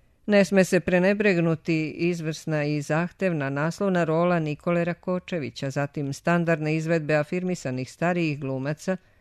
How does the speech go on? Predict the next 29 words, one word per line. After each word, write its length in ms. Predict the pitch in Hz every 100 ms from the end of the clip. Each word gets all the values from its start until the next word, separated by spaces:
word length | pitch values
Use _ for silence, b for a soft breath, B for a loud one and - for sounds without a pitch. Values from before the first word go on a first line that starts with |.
| b b b b -
a 100 | 220
ponajpre 540 | 214 196 190 185 185
bi 280 | 165 165 160
možda 320 | 175 185 175 160
trebalo 440 | 175 190 175 156
naglasiti 720 | 151 147 151 175 - 196 156
pojavu 420 | 143 180 190 160
sasvim 420 | 151 202 220 196 165
nove 260 | 180 190
generacije 720 | 170 165 160 156 160 - 165
mladih 480 | 151 151 170 196 190
glumaca 600 | 165 170 180 180 - 175 -
koji 200 | _ 185
su 260 | 180 - 165
oživeli 540 | - 170 160 151 170 175
članove 440 | - 139 143 151
Mlade 380 | 143 131 131 127
Bosne 480 | 123 160 - 165 156 -
na 120 | 170
velikom 480 | 151 135 - 156 156
platnu. 560 | 135 104 120 - 127 127 _ _ _ _ _ _ _ _ _ _ _ _
Posebno 420 | - 214 214 180
je 100 | 170
uverljiv 480 | 151 165 196 208 170 -
Miloš 460 | 180 180 151 -
Đurović 760 | 147 139 147 147 180 220 - -
u 320 | 196 196 190
ulozi 600 | 190 185 180 160 170 165 156
samog 480 | - 151 151 151